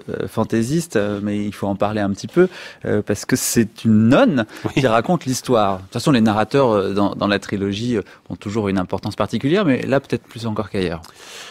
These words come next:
Speaker 2: Oui, alors, en fait, le, le roman alterne des, des ouvertures et des, dif-, différentes. C'est-à-dire que souvent, en effet, à partir de la, du, la fin du premier tiers, on, on découvre en effet ce personnage de narrateur qui est une nonne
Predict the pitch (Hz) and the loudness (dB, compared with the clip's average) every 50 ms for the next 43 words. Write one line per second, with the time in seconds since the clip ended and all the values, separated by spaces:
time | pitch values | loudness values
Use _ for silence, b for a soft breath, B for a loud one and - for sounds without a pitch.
0 | B B B B B B B B B B B B _ _ _ - 165 208 185 143 | B B B B B B B B B B B B _ _ _ 4 6 6 6 6
1 | 131 131 127 131 131 120 120 120 117 - 175 156 - - - 139 117 113 113 107 | 4 4 4 2 2 2 0 -2 -2 2 0 0 0 -2 -8 -2 0 2 2 2
2 | 107 107 104 101 107 113 101 - 127 135 147 156 147 135 127 - - - 165 160 | 2 0 -2 0 0 0 0 2 2 2 4 4 2 2 0 -2 0 2 2 4
3 | 156 143 123 113 107 104 98 90 90 101 104 101 98 98 98 92 90 98 98 98 | 4 4 2 0 0 -2 -2 -4 -2 -2 -2 0 0 -2 -4 -6 -6 -6 -6 -4
4 | 95 95 92 90 92 117 120 127 123 - - - - - 143 139 135 127 110 107 | -4 -6 -8 -4 -2 0 2 2 2 0 -2 -8 -4 0 0 2 2 2 0 0
5 | 107 101 92 98 98 98 98 101 104 104 107 110 117 - - 247 269 254 214 208 | -4 -6 -6 -6 -6 -6 -6 -6 -8 -10 -10 -12 -12 -14 -14 -14 -12 -12 -10 -10
6 | 220 202 139 104 98 101 107 104 101 - 120 117 107 107 - 143 151 180 190 165 | -10 -10 -10 -10 -6 -6 -6 -6 -6 -10 -10 -8 -8 -4 0 2 2 2 2 2
7 | - 131 123 117 - - 113 104 - - - 143 127 151 160 160 147 127 - - | 0 -2 -2 -2 -2 -4 -4 -4 -4 -2 -2 0 2 2 2 4 2 0 -2 -2
8 | - 147 151 151 127 - - 107 - - 123 110 104 104 107 107 107 101 101 101 | -6 -4 -2 -2 -2 -2 -4 -8 -6 -4 -4 -4 -2 -2 -2 -4 -4 -6 -10 -14
9 | - _ - - - - - - - 120 104 - - 131 120 110 - - 120 117 | -14 _ -16 -16 -14 -14 -14 -12 -10 -10 -8 -4 -2 -2 -2 -2 -4 -2 0 0
10 | 117 113 - - 151 170 160 131 117 117 120 107 104 113 120 - - 131 123 113 | 0 -2 -2 -2 -2 0 0 0 -2 -2 -2 -2 0 0 0 0 2 2 4 2
11 | 110 95 - 127 110 - 113 101 - 104 - - 113 107 104 101 107 104 101 98 | 2 0 -2 -4 -4 -4 -4 -6 -6 -8 -6 -4 -6 -6 -4 -4 -6 -6 -6 -6
12 | 101 - 147 165 180 - - 107 - - 110 104 104 107 123 143 165 180 185 | -6 -6 -4 -4 -4 -4 -6 -8 -8 -6 -6 -2 0 2 2 4 4 2 0